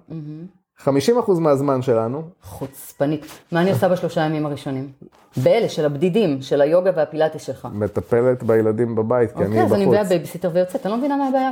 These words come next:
Speaker 1: פה. סגרנו פינה. מה עוד?
Speaker 2: זהו, אבל ז-, זו שאלה מאוד תיאורטית, אז אני לא יודע, כאילו, אם הבן אדם התיאורטי מקנא בימים האלה, אם יש לו בעיה עם הימים האלה.
Speaker 1: מה זה קנאה? אבל קנאה,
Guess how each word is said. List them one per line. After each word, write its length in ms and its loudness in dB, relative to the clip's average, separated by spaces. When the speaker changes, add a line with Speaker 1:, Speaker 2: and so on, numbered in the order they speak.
Speaker 1:
פה. 80 -10
סגרנו 480 0
פינה. 220 -4
מה 160 2
עוד? 180 2
Speaker 2:
זהו, 240 4
אבל 200 2
ז-, 140 -2
זו 180 0
שאלה 240 4
מאוד 200 2
תיאורטית, 440 2
אז 140 2
אני 160 -2
לא 120 2
יודע, 220 2
כאילו, 280 0
אם 140 -2
הבן 240 0
אדם 260 0
התיאורטי 480 2
מקנא 460 0
בימים 440 0
האלה, 360 0
אם 80 0
יש 140 2
לו 80 4
בעיה 300 4
עם 100 -2
הימים 340 -2
האלה. 240 0
Speaker 1:
מה 160 2
זה 120 0
קנאה? 400 0
אבל 180 0
קנאה, 560 -2